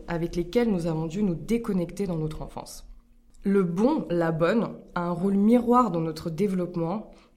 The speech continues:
et il frappera dans les blessures pas réglées qu'on traîne depuis cette enfance, justement, en plein dans le mille. Et, et ça vient généralement dans un moment dans notre vie où on est prêt à soigner ces blessures-là. Et en fait, on ne pourrait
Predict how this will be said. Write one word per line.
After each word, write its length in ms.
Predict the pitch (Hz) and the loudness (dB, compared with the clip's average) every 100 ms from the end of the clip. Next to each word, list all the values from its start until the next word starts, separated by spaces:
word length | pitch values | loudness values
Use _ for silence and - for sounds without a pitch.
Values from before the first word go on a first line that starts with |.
| _ | _
et 80 | 196 | -2
il 280 | 190 185 190 | 0 0 -2
frappera 440 | - 220 220 247 | -2 -6 -4 -2
dans 160 | 190 185 | -2 0
les 100 | 170 | -2
blessures 600 | 156 196 208 - 240 240 - - | -2 -4 -4 -2 -4 -4 -12 -2
pas 140 | - 226 | 0 2
réglées 420 | 208 165 160 170 | 0 -2 -4 -6
qu'on 180 | - 156 | -6 -8
traîne 460 | 156 196 190 165 | -4 -2 0 -2
depuis 320 | 147 151 - 160 | -8 -12 -10 -8
cette 220 | 156 135 | -8 -10
enfance, 280 | 139 220 202 | -6 -4 -4
justement, 520 | 156 - 160 175 247 - - - - | -6 -6 -4 -4 -6 -12 -20 -20 -4
en 120 | 185 | -2
plein 340 | 180 262 277 269 | 0 4 6 6
dans 140 | 208 | 4
le 80 | 190 | 2
mille. 340 | 165 214 185 - - _ | 2 0 -2 -8 -20 _
Et, 920 | 170 165 160 160 160 156 - - - - _ | -2 0 0 0 -2 -2 -4 -10 -12 -18 _
et 80 | 202 | -4
ça 160 | 185 214 | -2 -2
vient 160 | 247 | -2
généralement 500 | 254 214 196 196 214 | 0 0 0 0 0
dans 240 | 233 185 175 | -2 -2 -4
un 40 | |
moment 240 | 175 190 214 | -4 -4 -4
dans 120 | 175 | -4
notre 280 | 165 - 175 | -6 -6 -6
vie 180 | 214 | -4
où 60 | 208 | -2
on 80 | 160 | -2
est 340 | 156 156 - | -4 -6 -12
prêt 320 | - - 214 - | -10 -6 -6 -6
à 100 | 165 | -8
soigner 320 | - 160 156 | -6 -4 -4
ces 160 | 156 156 | -4 0
blessures-là. 580 | - - - - - - - - - - - | 0 0 -4 -8 -10 -16 -16 -16 -14 -16 -6
Et 80 | 185 | -4
en 60 | |
fait, 180 | 190 277 | 0 -2
on 80 | 220 | -2
ne 60 | 185 | -4
pourrait 360 | - 185 185 | -4 -2 -4